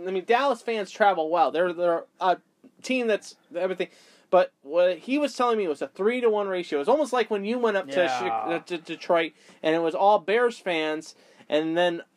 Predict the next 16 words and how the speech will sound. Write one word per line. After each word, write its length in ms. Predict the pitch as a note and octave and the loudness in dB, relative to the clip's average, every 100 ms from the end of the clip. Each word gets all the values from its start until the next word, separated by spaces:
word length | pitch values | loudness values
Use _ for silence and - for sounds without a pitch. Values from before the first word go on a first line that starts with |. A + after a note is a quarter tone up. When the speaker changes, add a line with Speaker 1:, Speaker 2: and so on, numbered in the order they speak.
| _ B2 | _ -8
Speaker 1:
when 160 | D#3+ | -2
the 80 | E3 | 0
Lions 340 | F3+ A3+ A3+ - | 2 2 0 -4
came 180 | F#3 | -2
out, 220 | F3 F3 E3+ | 2 2 0
there 80 | |
was 120 | E3 D#3+ | -4 -6
just 160 | E3 | -2
a, 160 | D3+ D3 | -2 -2
a, 140 | D#3+ C#3+ | -6 -8
slo-, 360 | - F#3+ F#3+ - | -2 2 2 0
a 100 | D3 | -6
soft 340 | B2+ A3 G3+ | 2 4 4
Speaker 2:
Yeah. 40 | - | 2
Speaker 1:
golf 300 | G3+ F#3+ - | 2 2 -2
clap. 380 | E3 C3+ A2 | 0 0 0